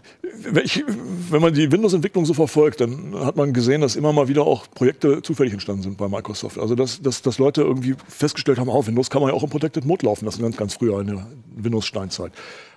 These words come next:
Und dann ist da letztlich ein Windows drei oder so draus geworden, also ein richtiges Projekt. Und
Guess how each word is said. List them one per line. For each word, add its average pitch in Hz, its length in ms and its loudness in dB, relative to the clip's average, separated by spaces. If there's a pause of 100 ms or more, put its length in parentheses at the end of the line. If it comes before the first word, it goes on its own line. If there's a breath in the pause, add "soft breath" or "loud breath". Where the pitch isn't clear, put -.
Und - 100 0
dann 123 80 4
ist 151 140 -2
da 123 180 4
letztlich 127 380 0
ein 131 80 -2
Windows 139 240 0
drei 170 280 2
oder 113 220 4
so 101 80 0
draus 101 260 -2
geworden, 98 300 -2
also 107 160 -4
ein 107 40 -4
richtiges 123 280 -6
Projekt. - 400 0
Und 101 180 -8